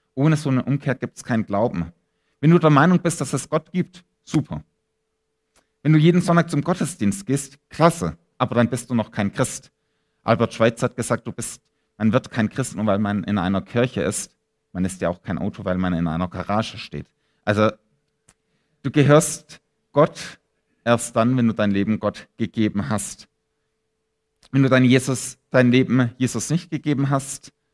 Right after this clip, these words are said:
und nicht umgekehrt bist, bist du noch kein Christ. Die Taufe macht dich nicht zum Christen, auch keine Mitgliedschaft und auch nicht das Bibellesen.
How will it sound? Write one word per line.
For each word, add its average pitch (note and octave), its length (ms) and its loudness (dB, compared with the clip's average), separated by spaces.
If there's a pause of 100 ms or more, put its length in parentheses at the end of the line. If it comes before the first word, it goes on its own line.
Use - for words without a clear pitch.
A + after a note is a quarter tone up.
(520)
und A2 60 -2
nicht G#2+ 160 -4
umgekehrt A#2+ 520 -4
bist, - 280 -10 (320)
bist - 200 -16
du F#2+ 40 -10
noch F2 180 -6
kein A2 200 -8
Christ. - 340 -14 (500)
Die - 60 -14
Taufe C#3 300 2
macht B2 220 -2
dich B2+ 100 -8
nicht B2 180 -6
zum G#2 120 -4
Christen, - 560 -6 (800)
auch G2+ 160 -8
keine F#2 200 -2
Mitgliedschaft G2+ 540 -8
und F2+ 140 -8
auch E2+ 140 -6
nicht F2+ 180 -12
das - 180 -14
Bibellesen. D#2 640 -10